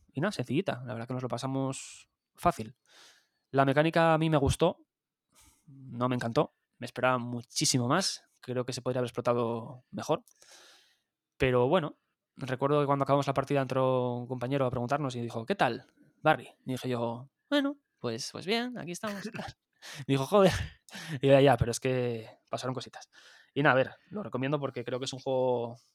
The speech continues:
que es ligerito, ¿vale? Con una producción y de todos, y un arte que es lo que define un Matchet al final, ¿no? Que es increíble. Y eso,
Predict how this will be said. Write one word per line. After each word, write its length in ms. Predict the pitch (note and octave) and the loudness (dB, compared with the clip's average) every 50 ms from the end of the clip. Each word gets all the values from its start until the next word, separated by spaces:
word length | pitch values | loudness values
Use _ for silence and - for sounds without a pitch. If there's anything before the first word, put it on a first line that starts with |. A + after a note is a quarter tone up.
| _ _ _ _ _ _ | _ _ _ _ _ _
que 200 | - A#2+ A#2 A#2 | -6 -4 -2 -2
es 100 | A#2 B2 | -2 -2
ligerito, 520 | B2+ B2 - B2 C#3 C3 - - - _ _ _ _ _ _ _ _ _ _ _ _ _ _ _ _ _ - - _ - | -4 -4 -2 -2 -2 -2 -4 -10 -14 _ _ _ _ _ _ _ _ _ _ _ _ _ _ _ _ _ -20 -20 _ -8
¿vale? 240 | A#2 A#2+ B2 C#3 C#3 - - - - _ _ | -4 -4 -4 -4 -6 -10 -20 -20 -20 _ _
Con 140 | - A#2+ A#2+ | -6 -4 -2
una 120 | A#2 A#2 | -2 -2
producción 840 | - B2 A#2+ A2+ - - C3 C3 B2+ B2 A#2+ A2+ A2 A#2+ B2+ B2+ C3+ C#3+ | -2 -2 -4 -4 -2 0 0 2 2 0 -4 -8 -10 -14 -18 -20 -20 -20
y 100 | - C3 | -18 -14
de 100 | A#2+ A#2 | -14 -12
todos, 220 | - A#2+ A#2 A2+ A2+ | -8 -8 -8 -8 -8
y 60 | A#2 | -8
un 360 | A#2+ A#2+ A#2 A#2 A#2 A#2 A2+ | -8 -6 -6 -6 -8 -8 -6
arte 460 | A#2 B2+ B2+ - B2+ B2 A#2 A2+ - | -6 -8 -6 -6 -6 -6 -6 -6 -10
que 100 | - - | -12 -6
es 380 | A#2+ - - - - - - - - | -4 -2 0 0 -2 -2 -4 -8 -10
lo 200 | - A#2+ B2+ - | -8 -8 -6 -6
que 340 | - A#2 A#2 A2+ A#2 A2+ - | -6 -6 -6 -6 -6 -8 -10
define 240 | B2+ A#2+ - C3+ B2+ | -10 -8 -6 -4 -2
un 60 | B2+ | -2
Matchet 240 | D3+ - - A#2 A#2+ | -2 -4 -4 -6 -8
al 60 | A2 | -6
final, 220 | - C3+ D#3 C#3 A#2+ | -6 -4 -4 -2 -4
¿no? 140 | C#3+ G#3 _ _ - - - _ _ _ _ _ _ - | -6 -8 _ _ -20 -20 -20 _ _ _ _ _ _ -16
Que 140 | - A#2 | -14 -10
es 220 | A2+ - - - - | -6 -6 -6 -4 -4
increíble. 440 | B2 A#2 C3 - D3 D#3+ A#2 - - _ _ _ _ _ _ _ _ _ _ _ _ _ _ _ _ _ _ - | -6 -4 0 2 2 2 2 0 -6 _ _ _ _ _ _ _ _ _ _ _ _ _ _ _ _ _ _ -2
Y 540 | C3+ C#3 C#3 C3+ C3 B2+ B2+ B2 A#2+ C3 D3+ | 0 2 2 2 2 0 -2 -2 -2 -2 -2
eso, 200 | F3+ - - | -4 -4 -6